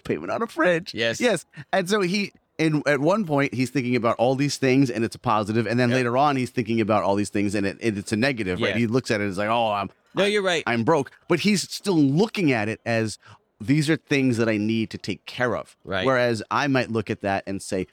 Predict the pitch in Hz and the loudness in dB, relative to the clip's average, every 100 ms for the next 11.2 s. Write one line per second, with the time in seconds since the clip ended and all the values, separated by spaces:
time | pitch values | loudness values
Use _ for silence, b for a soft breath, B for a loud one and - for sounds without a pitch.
0 | b - 120 156 156 127 95 71 80 107 | b -2 2 4 4 2 0 -4 -2 0
1 | 131 131 117 110 98 98 85 85 82 80 | 2 0 0 -2 -4 -6 -6 -4 -4 -6
2 | 78 - _ _ - 101 90 87 76 78 | -8 -12 _ _ -8 -4 -4 -6 -10 -4
3 | 104 98 90 76 92 95 101 - - 101 | -2 0 -4 -4 -6 -4 -6 -8 -8 -8
4 | - 151 95 80 - - 101 - 226 196 | -2 -2 -2 -4 -4 -4 -4 -4 -2 -2
5 | - 147 214 240 - - - 143 208 143 | -4 -2 0 -2 -2 -6 -4 0 0 0
6 | - - - 131 139 120 104 95 123 147 | -6 -6 -4 -2 -2 -2 -6 -6 -2 -2
7 | - - - 139 90 123 151 170 160 - | -4 -6 0 0 2 -2 0 -2 -2 0
8 | 151 139 120 - 123 107 120 117 - 113 | 0 2 -2 -2 -4 -2 -4 -4 -6 -6
9 | 117 - 202 233 180 139 107 123 110 113 | -6 -4 -2 0 0 -2 0 0 0 -2
10 | 120 110 113 117 98 127 117 147 156 147 | -4 -4 -2 -2 -4 -6 -2 -2 -4 -4
11 | 143 | -4